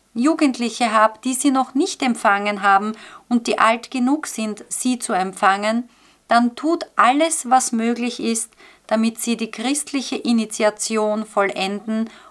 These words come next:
und die Kraft des Heiligen Geistes empfangen. Es ist wichtig.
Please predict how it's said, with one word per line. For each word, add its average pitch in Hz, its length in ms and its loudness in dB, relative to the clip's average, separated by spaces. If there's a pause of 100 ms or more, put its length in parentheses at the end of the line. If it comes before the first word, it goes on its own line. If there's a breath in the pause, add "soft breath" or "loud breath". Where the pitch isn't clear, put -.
(120)
und 226 220 -2
die 220 100 -4
Kraft 190 480 0
des 240 220 -6
Heiligen 214 500 2
Geistes 190 580 -2
empfangen. 175 880 -2 (1200)
Es 202 220 -4
ist 233 480 -2 (280)
wichtig. 196 680 -4